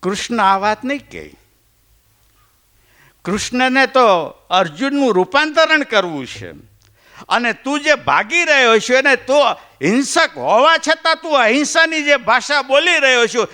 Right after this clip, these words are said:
એ તારું જીવન પહેલાં સુધાર, જીવનનું રૂપાંતરણ કર. આ આપણા જીવનની પહેલી મર્યાદા છે. આપણા મર્યાદિત વર્તનને માટે, આપણા વિકૃત વર્તનને માટે,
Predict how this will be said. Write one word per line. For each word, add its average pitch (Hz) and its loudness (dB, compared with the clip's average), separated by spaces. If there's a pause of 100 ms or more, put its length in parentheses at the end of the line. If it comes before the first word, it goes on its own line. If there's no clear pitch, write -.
(120)
એ 254 4
તારું 254 0
જીવન 240 0
પહેલાં 240 2
સુધાર, 160 0 (600)
જીવનનું 226 0
રૂપાંતરણ 269 2
કર. 190 -2 (320)
આ 196 4
આપણા 214 2
જીવનની 208 -6
પહેલી 233 -4
મર્યાદા 196 0
છે. 170 -4 (220)
આપણા 208 0
મર્યાદિત 214 -2
વર્તનને 226 -2
માટે, 196 -2 (120)
આપણા 214 0
વિકૃત 226 -2
વર્તનને 254 0
માટે, 226 0